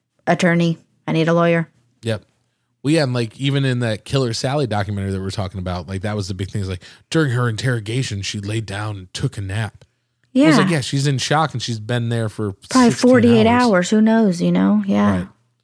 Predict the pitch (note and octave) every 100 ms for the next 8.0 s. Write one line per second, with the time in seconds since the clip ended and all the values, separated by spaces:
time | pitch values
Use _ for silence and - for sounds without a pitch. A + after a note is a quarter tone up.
0 | _ _ _ C3+ D#3+ C#3+ D#3+ D#3+ F3 C#3+
1 | C3 A2 - G2+ G2+ A#2 D3 C#3+ B2 A#2
2 | A2+ G#2+ A#2 G#2+ G2+ F#2 _ _ B2+ C#3+
3 | D#3+ D3 C3+ B2+ C#3 A2+ C3 C3 - B2+
4 | A#2+ A#2+ - - - A2+ F#2+ - - C3+
5 | B2+ A#2+ A2 A#2+ A2 G2+ B2 A#2 A#2 G#2+
6 | B2 A2+ G#2 A2 G#2+ B2+ G#3 F#3+ A#2+ G#2+
7 | G#2 G#2 G#2 G2+ D3+ E3+ C3 A#2+ G#2+